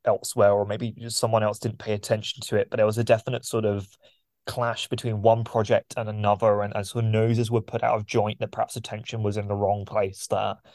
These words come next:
I love that sort of period of, of Led Zeppelin around two thousand and seven and then auditioning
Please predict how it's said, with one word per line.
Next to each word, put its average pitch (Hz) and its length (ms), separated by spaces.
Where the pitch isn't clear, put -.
I 147 100
love 131 280
that 131 160
sort 139 160
of 123 100
period 127 380
of, 113 160
of 110 340
Led 113 240
Zeppelin 117 360
around 113 220
two - 140
thousand 113 300
and 113 100
seven 117 560
and 107 80
then 104 160
auditioning 110 800